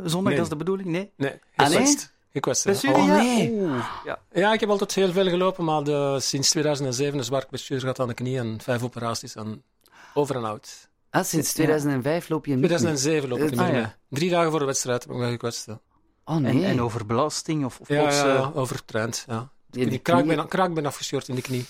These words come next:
Speaker 3: Die knie is iets, hè? Maarten, je hebt
Speaker 2: Ja.
Speaker 3: ook last van je
Speaker 1: Ja,
Speaker 3: knieën
Speaker 1: dat is,
Speaker 3: soms.
Speaker 1: eh, dat is
Speaker 2: En dan hebben ze die helemaal opgekuist en dan mocht
Speaker 1: Ja.
Speaker 2: ik niet meer lopen. Dan heb ik vier jaar niet kunnen lopen. En dan, nu ben ik terug aan het, lichtjes aan het joggen.
Speaker 1: Dat, dat gaat wel.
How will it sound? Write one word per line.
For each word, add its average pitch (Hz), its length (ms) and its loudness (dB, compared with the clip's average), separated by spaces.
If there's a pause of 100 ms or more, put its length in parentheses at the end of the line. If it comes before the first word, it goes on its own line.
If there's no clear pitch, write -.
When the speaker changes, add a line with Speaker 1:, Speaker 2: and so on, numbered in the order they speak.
(460)
Speaker 3:
Die 127 180 -2
knie 185 260 2
is 160 100 2
iets, 135 180 -2
hè? 160 160 2
Maarten, 170 340 0
je 170 60 2
hebt 156 120 2
Speaker 2:
Ja. 170 80 4
Speaker 3:
ook 165 60 2
last 110 200 0
van 113 100 0
je 104 80 0
Speaker 1:
Ja, 117 60 0
Speaker 3:
knieën 113 140 0
Speaker 1:
dat 143 100 -2
is, - 60 -6
Speaker 3:
soms. 160 200 -6
Speaker 1:
eh, - 40 -10
dat - 20 -10
is - 80 -12
Speaker 2:
En - 80 -14
dan 160 80 2
hebben 170 200 2
ze 156 60 0
die 175 80 4
helemaal 185 200 2
opgekuist 180 480 0
en 175 60 0
dan 156 80 0
mocht 147 140 -2
Speaker 1:
Ja. 123 60 4
Speaker 2:
ik 135 80 0
niet 139 80 0
meer 135 100 0
lopen. 135 260 0
Dan - 80 -2
heb 139 40 -2
ik - 60 -10
vier 170 200 0
jaar 151 180 0
niet 143 100 -2
kunnen 160 220 0
lopen. 170 320 0 (300)
En 131 160 -2
dan, 135 300 -2
nu 156 140 0
ben 160 100 0
ik 151 100 -4
terug 147 220 -6
aan 135 100 2
het, 131 120 -10
lichtjes 123 340 -8
aan 113 60 -2
het 107 100 -4
joggen. 101 260 -8 (380)
Speaker 1:
Dat, 147 260 -4
dat 147 180 -2
gaat 127 180 -2
wel. 110 220 -8